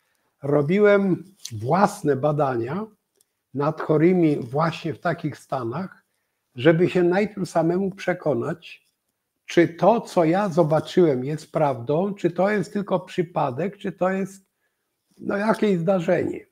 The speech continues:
Jeżeli ja dwadzieścia pięć lat poświęciłem na stwierdzenie, że chory w śpiączce ma prawo być leczony,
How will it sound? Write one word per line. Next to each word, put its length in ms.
Jeżeli 560
ja 160
dwadzieścia 640
pięć 340
lat 220
poświęciłem 880
na 360
stwierdzenie, 680
że 400
chory 420
w 40
śpiączce 640
ma 220
prawo 420
być 300
leczony, 760